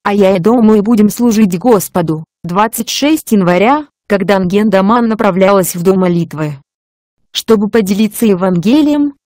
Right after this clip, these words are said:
к ней пристали несколько яростных противников христианства и ударили ножом тринадцать раз. Она тотчас умерла.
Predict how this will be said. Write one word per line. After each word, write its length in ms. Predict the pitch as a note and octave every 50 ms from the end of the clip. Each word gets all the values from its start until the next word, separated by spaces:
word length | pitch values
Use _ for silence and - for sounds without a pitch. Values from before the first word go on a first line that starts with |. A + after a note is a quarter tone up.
| _ _
к 120 | - -
ней 200 | G3+ A3 B3+ C#4+
пристали 540 | - - G3+ F3 - - B3 B3+ C4 B3+ B3+
несколько 540 | A#3+ A3+ A#3+ A#3+ - - B3+ A#3 - - G#3
яростных 580 | G3+ G#3+ A#3 B3 B3 B3 - - G3 E3+ -
противников 680 | - G3+ F#3 F3+ - A3 G3+ G3 F#3 E3+ - F3+ D#3+ -
христианства 840 | - F#3+ F#3 E3+ - - A3+ A3+ B3+ C#4+ D4 C#4 - - G3+ G3+
и 40 | G3
ударили 520 | G3+ G3 F3 A#3 C#4 C4+ C4 A#3 G3 G#3
ножом 400 | G#3 G#3 G#3 G3 G3+ A3 G#3+ A3
тринадцать 600 | A3 A3+ G3 F#3 F3 F3 F#3+ F#3+ - G3 E3+ -
раз. 380 | F3 E3+ D3+ D3 D3 - - - _ _ _ _ _
Она 280 | - A3 A3+ B3+ D4 D4+
тотчас 420 | D4 - D#4+ D4+ - - C#4+ -
умерла. 540 | G3 G3 G3 F#3+ F3+ F3+ F3 E3+ D#3+ E3